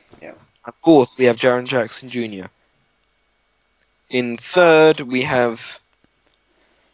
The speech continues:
Speaker 2: Marvin Bagley.
Speaker 1: Uh-huh.
Speaker 2: No, no, no, no, no, no.
Speaker 1: So do you have
Speaker 2: Oh,
Speaker 1: to, you,
Speaker 2: it's be-, it's be-, it's between Trae Young and Marvin Bagley,
Speaker 1: You're
Speaker 2: I
Speaker 1: allowed
Speaker 2: can't
Speaker 1: to have
Speaker 2: decide.
Speaker 1: the same
Speaker 2: Which,
Speaker 1: one as
Speaker 2: which
Speaker 1: me.
Speaker 2: one is having a better year?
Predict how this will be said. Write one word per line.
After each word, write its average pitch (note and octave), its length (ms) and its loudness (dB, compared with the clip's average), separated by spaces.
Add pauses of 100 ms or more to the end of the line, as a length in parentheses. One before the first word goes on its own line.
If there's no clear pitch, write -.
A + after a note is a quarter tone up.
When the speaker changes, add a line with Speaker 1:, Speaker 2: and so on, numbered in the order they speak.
Speaker 2:
Marvin B2+ 460 0
Bagley. D3+ 680 -4 (400)
Speaker 1:
Uh-huh. C3+ 440 -8 (2750)
Speaker 2:
No, C#3 100 -20 (1000)
no, D3+ 300 4
no, C3 140 -8
no, C3 140 -10
no, B2+ 300 -6
no. A#2+ 160 -18 (1120)
Speaker 1:
So - 180 -12
do C#3+ 160 -6
you E3+ 80 4
have E3+ 240 6
Speaker 2:
Oh, D#3+ 200 6
Speaker 1:
to, D3 60 -2
you, C3 360 -8
Speaker 2:
it's F3+ 240 -2
be-, G3+ 80 0
it's F#3+ 340 -2
be-, F3+ 140 -6
it's F3+ 200 -6
between G#3+ 360 -4
Trae G3+ 340 0
Young F#3 240 0
and E3 160 -10
Marvin D3+ 340 2
Bagley, D3+ 320 -2
Speaker 1:
You're G3 140 6
Speaker 2:
I - 60 6
Speaker 1:
allowed G#3+ 220 4
Speaker 2:
can't A3 120 -6
Speaker 1:
to A3+ 80 -4
have F#3+ 200 0
Speaker 2:
decide. - 80 -18
Speaker 1:
the F#3 100 -4
same F3 340 -2
Speaker 2:
Which, F#3 80 6
Speaker 1:
one F3 80 2
as D#3 160 0
Speaker 2:
which E3 60 -4
Speaker 1:
me. D#3 140 0
Speaker 2:
one A#3 120 -4
is A3 140 -12
having G3+ 300 -2
a F#3 60 2
better F3 240 2
year? A#2+ 360 0